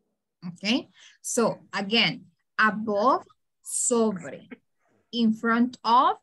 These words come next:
enfrente de. Behind, atrás. Next to, al lado de. Between, en medio.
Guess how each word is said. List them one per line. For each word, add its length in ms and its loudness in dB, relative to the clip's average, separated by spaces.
enfrente 760 -4
de. 360 -4
Behind, 840 0
atrás. 840 -4
Next 560 2
to, 380 -6
al 180 -4
lado 360 -4
de. 360 -10
Between, 680 0
en 320 -2
medio. 640 -2